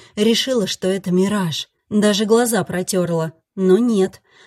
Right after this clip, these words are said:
Кажется, Костик тоже его видел. Он сглотнул и облизнул пересохшие губы, не сводя жадных глаз с поверхности воды. Ну да,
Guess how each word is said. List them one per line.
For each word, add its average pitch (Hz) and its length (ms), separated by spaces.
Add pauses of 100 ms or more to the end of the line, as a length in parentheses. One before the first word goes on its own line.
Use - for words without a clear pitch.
Кажется, 214 440
Костик 233 400
тоже 254 320
его 175 200
видел. 170 520 (400)
Он 208 120
сглотнул 196 680 (160)
и 202 100
облизнул 208 540
пересохшие 247 720
губы, 190 400 (180)
не 226 160
сводя 214 420
жадных 208 420
глаз 254 240
с - 40
поверхности 226 640
воды. 220 480 (380)
Ну 226 240
да, 175 320